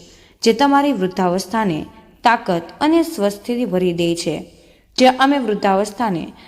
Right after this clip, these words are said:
વધુ સારી, તંદુરસ્ત અને આનંદદાયક બનાવવાની વાત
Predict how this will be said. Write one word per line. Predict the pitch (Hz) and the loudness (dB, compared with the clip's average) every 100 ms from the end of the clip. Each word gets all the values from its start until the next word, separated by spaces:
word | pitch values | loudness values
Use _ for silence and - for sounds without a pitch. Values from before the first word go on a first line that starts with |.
| - 233 | -6 0
વધુ | 302 311 320 | 2 2 0
સારી, | 254 196 190 | 2 2 0
તંદુરસ્ત | 190 190 202 220 170 170 - - | -2 -2 0 0 -2 -6 -12 0
અને | 254 294 233 | 2 2 0
આનંદદાયક | 208 202 196 214 220 202 | 0 0 0 0 0 0
બનાવવાની | 185 185 180 185 185 | -2 0 0 0 0
વાત | 175 180 | 0 -2